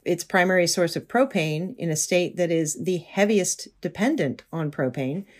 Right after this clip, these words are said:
is something that's just doesn't get waved away just because it's not a current political preference. So I think what we're seeing here is, is that although there's an incredible groundswell of political interest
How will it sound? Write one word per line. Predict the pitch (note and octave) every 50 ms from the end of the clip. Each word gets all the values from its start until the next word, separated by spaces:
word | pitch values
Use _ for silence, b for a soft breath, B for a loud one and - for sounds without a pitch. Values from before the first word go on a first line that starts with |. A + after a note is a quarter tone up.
| B B B B B B B B B B
is | - F3+ F3 E3+ - -
something | - G3+ F#3+ - G#3 F#3+ F3+
that's | E3+ D#3+ - - -
just | - - F#3 E3+ - - - _
doesn't | - G3+ G3 G3 G3+ F#3+ D#3 C3+ -
get | - F3+ -
waved | - F#3 F#3 F3+ E3 D3 F3
away | D#3 D#3+ F3 F3+ D#3+ C#3+ B2+ B2 C3 E3 -
just | E3 - E3+ D#3+ - - - _
because | - F#3 F3 - F#3+ F3 E3 D#3 E3
it's | D#3 - - -
not | F3 E3 E3
a | E3 D#3
current | D3+ - - - F3+ F3 E3+ E3 - - -
political | - F3 D#3+ D#3+ D#3 D#3 D3 - D3
preference. | - - - E3 D3+ D#3 - - F2+ - - - - B B B B B B B B B B B
So | - - A#3 A3 G#3+ G#3 G#3 -
I | - G#3 G#3
think | G#3+ B3 C4+ B3 B3
what | A3+ -
we're | F#3+ G3
seeing | - - - F#4 F4+ E4+
here | C#4 G#3+ G3 F3+ F3+ F3
is, | E3+ D#3+ E3 - - -
is | F#3+ F3+ E3+ D#3+ D#3+ -
that | F3+ F3 E3+ D#3+ - - _ _ _ _ _ _ _ _ _ _ _ _ _ _ _ -
although | - A3 A3 G#3+ A3 G#3+
there's | G#3 G#3+ G#3 G#3+
an | A3+ G#3+
incredible | G#3 G#3 G3+ - B3+ C4+ D4 C4 C4 C#4
groundswell | G#3+ - G3 G3 G3 G3 G3+ G3+ - - G3+ F3+ F3 E3+ E3 E3 - -
of | E3+ F3 E3+ E3 E3 E3 D#3 - - - _ _
political | - F#3+ F#3 F#3 F3+ F3+ F3 - F3+ D#3 - - _
interest | F3 F#3+ G3+ G3+ - B3 B3+ C4+ C4+ - - - -